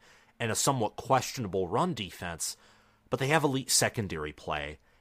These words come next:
and they have an intimidating pass rush. Their defensive end unit and their secondary,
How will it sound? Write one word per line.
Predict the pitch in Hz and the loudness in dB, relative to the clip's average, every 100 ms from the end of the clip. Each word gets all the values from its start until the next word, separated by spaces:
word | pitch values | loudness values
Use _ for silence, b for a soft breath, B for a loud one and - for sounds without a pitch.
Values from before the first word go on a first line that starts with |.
| b _ - | b _ -2
and | 113 113 | 0 0
they | |
have | 110 139 143 | 2 2 2
an | 127 | 0
intimidating | 98 - 120 98 82 80 | -2 -2 -2 -2 -6 -10
pass | - 101 90 - | -4 -2 0 -4
rush. | 69 - - | -10 -12 -4
Their | 95 | -4
defensive | 92 - 117 113 117 98 104 | -4 -2 -2 0 -2 -4 -4
end | 107 107 107 107 | -2 -2 -4 -10
unit | 104 110 113 123 - b b b b _ | -6 -4 -2 -2 -4 b b b b _
and | 95 95 95 90 - _ | 0 0 0 -4 -12 _
their | 95 90 | -6 -2
secondary, | - 135 120 82 76 73 73 | 0 0 0 -4 -8 -10 -14